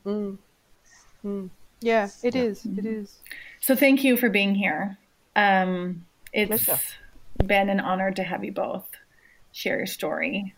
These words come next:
Speaker 2: Yeah, thank you for doing this. This is
Speaker 1: Yeah.
Speaker 3: And
Speaker 2: good.
Speaker 3: share the backstory.
Speaker 1: Yeah, absolutely. Thank you.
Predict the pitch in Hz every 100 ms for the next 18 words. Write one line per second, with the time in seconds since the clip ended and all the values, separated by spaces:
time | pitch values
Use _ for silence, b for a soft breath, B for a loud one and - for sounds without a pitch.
0 | _ 110 104 - 120 123 117 - 104 113
1 | 104 101 - - - 110 214 107 - 202
2 | 185 175 175 - - 170 220 202 202 -
3 | 214 202 208 226 226 214 202